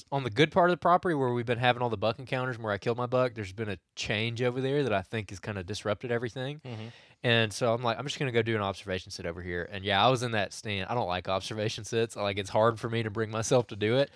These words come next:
Speaker 2: Well,
Speaker 1: And
Speaker 2: listen,
Speaker 1: so
Speaker 2: observation sit with a rifle's a hunt.
Speaker 1: Well, that's true.
Speaker 2: <laughs>
Speaker 1: That's true. But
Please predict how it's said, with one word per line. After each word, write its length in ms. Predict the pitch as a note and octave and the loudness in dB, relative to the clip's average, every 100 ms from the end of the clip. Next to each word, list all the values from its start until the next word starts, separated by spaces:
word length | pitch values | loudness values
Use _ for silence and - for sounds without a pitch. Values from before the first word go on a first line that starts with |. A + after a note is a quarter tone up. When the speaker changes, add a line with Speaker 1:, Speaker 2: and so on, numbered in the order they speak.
| - | -12
Speaker 2:
Well, 120 | - D3+ | 0 0
Speaker 1:
And 0 | |
Speaker 2:
listen, 300 | - C3+ A#2+ | 4 4 4
Speaker 1:
so 60 | |
Speaker 2:
observation 680 | D3+ E3 - B2 C#3 C3+ A#2+ | 4 4 2 0 0 0 -4
sit 200 | G#2+ B2 | -6 -6
with 100 | G#2+ | -6
a 60 | G2+ | -4
rifle's 440 | G2+ A#2+ A2+ G#2 | 2 2 2 -6
a 60 | E2 | -10
hunt. 480 | - F#2 G#2+ - - - - | -10 -6 -8 -10 -20 -20 0
Speaker 1:
Well, 420 | D3+ E3 D3 C3+ - - - | 8 10 8 6 -2 -18 0
that's 160 | B3+ A#3+ | 4 8
true. 280 | A3 A3+ A3+ - | 8 8 8 4
Speaker 2:
<laughs> 180 | - - | 2 -6
Speaker 1:
That's 160 | A#2 G#2+ | -8 -6
true. 320 | - E2+ D#2 - - - - - F3 - - - | -6 -6 -4 -4 -4 -8 -10 -10 -10 -14 -18 0
But 320 | C#3+ C3+ B2+ | 6 6 4